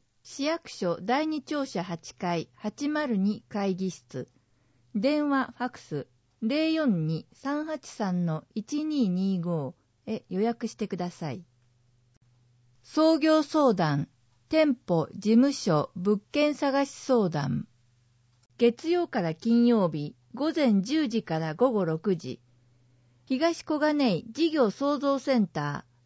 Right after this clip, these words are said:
ー、梶野町一の二の三十六、同センターホームページ、エイチティーティーピーコロンスラッシュスラッシュケーオーハイフンティーオードッ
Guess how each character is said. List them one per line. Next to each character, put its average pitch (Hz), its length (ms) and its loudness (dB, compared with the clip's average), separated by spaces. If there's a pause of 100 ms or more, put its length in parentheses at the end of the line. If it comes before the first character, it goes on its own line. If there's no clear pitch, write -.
(140)
ー、 - 20 -20
梶 247 280 0
野 294 160 2
町 240 420 2
一 277 300 -4
の 262 120 2
二 240 160 6
の 208 120 4
三 233 340 2
十 160 240 -2
六、 151 420 -6 (540)
同 311 300 4
セ 285 220 2
ン 247 100 4
タ 156 400 0
ー - 20 -20
ホ 269 140 4
ー 277 40 6
ム 277 140 4
ペ 220 280 4
ー 143 40 -2
ジ、 139 260 -8 (380)
エ 285 140 2
イ 294 100 -2
チ - 160 -18
テ 285 120 -8
ィ 285 100 -2
ー 240 60 -6
テ - 120 -10
ィ 269 120 -2
ー 247 40 -10
ピ 262 220 -4
ー 233 120 -8
コ 247 140 0
ロ 175 160 0
ン 151 140 -4 (200)
ス - 160 -8
ラ 294 120 2
ッ 320 40 0
シ - 220 -8
ュ 196 40 -2
ス 202 160 -4
ラ 226 120 2
ッ 226 40 -4
シ - 260 -10
ュ 147 120 -6 (440)
ケ 294 320 4
ー - 20 -4
オ 262 300 4
ー - 40 -18
ハ 277 220 0
イ 254 140 2
フ 170 180 -4
ン 156 160 -4 (220)
テ 269 80 -6
ィ 277 160 0
ー - 80 -2
オ 233 260 6
ー - 20 -6
ド 190 180 0
ッ 180 40 -4